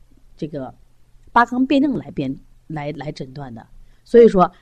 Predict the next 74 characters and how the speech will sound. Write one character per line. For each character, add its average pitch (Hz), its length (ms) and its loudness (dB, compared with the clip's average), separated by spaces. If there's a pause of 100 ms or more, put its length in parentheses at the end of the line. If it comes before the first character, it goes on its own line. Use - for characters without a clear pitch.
(120)
即 370 160 10
使 226 120 8
他 185 160 0
查 - 180 -4
出 165 140 -8
来 143 100 -6
降 175 180 0
钙 160 140 -6
素 - 160 -12
原 139 180 -10
高， 156 200 -4 (220)
那 247 120 4
我 226 80 6
们 160 120 0
就 170 120 2
来 127 140 -6
判 - 240 -12
断 147 200 -8 (240)
他 - 120 -4
的 180 100 2
降 185 180 2
钙 170 120 -2
素 - 160 -8
原 131 100 -8
高 165 140 -6
到 156 100 -8
什 143 160 -14
么 147 80 -10
程 156 240 -8
度， 165 160 -6 (200)
孩 190 200 0
子 185 60 -4
的 165 80 4
精 226 180 0
神 202 80 -2
状 185 140 -4
态 160 100 -8
怎 139 160 -14
么 123 80 -10
样， 135 200 -8 (260)
他 - 100 -12
在 185 140 -2
八 196 180 -2
纲 202 160 -10
里 165 140 -10
面 131 160 -14
他 156 100 -18
属 - 160 -18
于 143 60 -8
阴 196 220 -6
还 175 140 -12
属 131 200 -14
于 113 100 -10
阳， 139 240 -10
属 - 140 -14
于 131 100 -10
实 - 240 -10
还 160 160 -14
属 143 180 -16
于 131 80 -12
虚， 185 360 -8 (340)
然 147 160 -8
后 165 100 -6
呢， 143 140 -8 (580)
制 - 120 -10
定 156 160 -4
出 135 240 -14
我 151 100 -8
们 143 140 -12
的 190 80 -8
调 - 140 -18
理 123 120 -18
思 - 220 -18
路。 - 120 -20